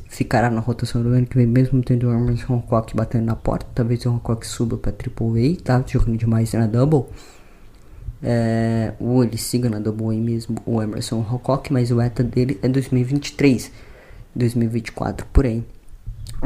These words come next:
do Mar-, Emerson Hancock. Vamos ver o que o time vai fazer com o Chris Flexen ou com o Mar Gonzalez, qual um dos nomes.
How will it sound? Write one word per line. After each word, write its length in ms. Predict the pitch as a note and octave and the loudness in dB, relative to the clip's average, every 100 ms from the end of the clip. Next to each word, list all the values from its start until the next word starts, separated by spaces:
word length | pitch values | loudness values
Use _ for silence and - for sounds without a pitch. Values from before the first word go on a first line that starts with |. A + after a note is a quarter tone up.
| C3+ | -2
do 220 | - A#2+ A#2+ - - - - | 0 -2 -2 -10 -14 -14 -10
Mar-, 320 | C#3 C3 B2 B2 | -2 0 0 -2
Emerson 380 | C3+ B2+ B2+ - | 0 2 2 0
Hancock. 500 | C3 D#3 D#3 A2+ A2+ | 0 0 0 -2 0
Vamos 220 | B2+ B2 | 0 2
ver 60 | A#2+ | 0
o 20 | |
que 100 | A#2+ | -2
o 20 | |
time 200 | B2 C3 | -4 0
vai 100 | B2 | 0
fazer 460 | - C3 A#2 B2 A#2 | 2 0 2 0 -2
com 240 | - B2+ B2+ | 0 2 2
o 60 | |
Chris 260 | B2+ C3+ - | 0 -4 -2
Flexen 380 | C3 C3 - D3+ | -2 -2 -2 0
ou 120 | D#3+ | 0
com 140 | D#3 | 0
o 40 | D#3+ | -2
Mar 140 | D#3 | -2
Gonzalez, 540 | D3 E3+ B2+ A2+ A2+ | -2 0 0 0 -4
qual 180 | - A#2+ | 0 2
um 60 | B2 | 2
dos 180 | C3 B2+ | 0 0
nomes. 420 | C3+ F3 G3+ - | 0 2 0 -4